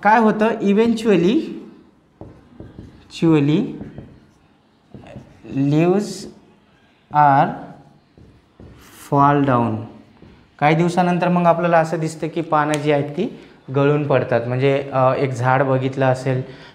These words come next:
की जुनी जुनी पानं, म्हणजे त्याची पानं जी आहेत जवळपास सगळी खाली पडतात, पानच नसतात त्या झाडाला. याचं कारण काय असतो? Due to the removal of waste through the leaf vacuole. कारण की त्यांच्या पानांच्या व्हॅक्यूलमध्ये waste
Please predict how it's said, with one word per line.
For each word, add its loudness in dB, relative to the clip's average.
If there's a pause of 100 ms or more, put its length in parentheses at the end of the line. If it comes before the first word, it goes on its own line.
(100)
की 0
जुनी 2
जुनी 0
पानं, 0
म्हणजे -2
त्याची -2
पानं 2
जी 2
आहेत 6
जवळपास 2
सगळी 0
खाली -2
पडतात, -2 (480)
पानच 4
नसतात -2
त्या -2
झाडाला. -2
याचं -2
कारण 2
काय 4
असतो? -8 (380)
Due 0
to 0
the 4 (280)
removal 0
of -4
waste -2 (160)
through -2
the -2 (260)
leaf -2
vacuole. -2 (420)
कारण 4
की -6
त्यांच्या -2
पानांच्या 0
व्हॅक्यूलमध्ये 0
waste 0